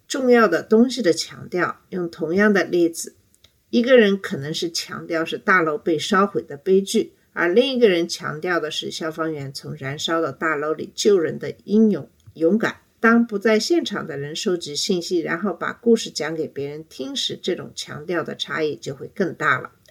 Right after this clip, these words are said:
那么记者会强调故事中符合他的报道目的的那些观点。那么同样的一个例子，一个强调火灾破坏的记者可能根本不是获救的人，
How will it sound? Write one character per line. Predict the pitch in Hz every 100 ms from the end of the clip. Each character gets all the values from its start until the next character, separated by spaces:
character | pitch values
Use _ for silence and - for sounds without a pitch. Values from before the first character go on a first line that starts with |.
| -
那 | 262
么 | 233
记 | 233 285
者 | 240 180
会 | 185 240 185
强 | - 170 185
调 | 180
故 | 180 220
事 | 208 196
中 | 180 175
符 | - 175
合 | 202 165
他 | - 185
的 | 170
报 | - 208
道 | 170 139
目 | 208 226
的 | 202 165
的 | 143
那 | 143 143
些 | 139 139 143 _ _
观 | - 220 226
点。 | 170 - _ -
那 | 190
么 | 196 190 180
同 | - 208
样 | 254 277
的 | 240
一 | 175
个 | 196 190
例 | 202 202
子， | 170 240
一 | -
个 | 262
强 | 247 - 196 214
调 | 269 233
火 | - 170
灾 | 214 214
破 | - 262 240
坏 | 269 240
的 | 165
记 | 165 202
者 | 160 - -
可 | 175
能 | 151 165
根 | 196 247 240
本 | 160
不 | - 160
是 | - 160
获 | - 190
救 | 175 190
的 | 165 139
人， | 135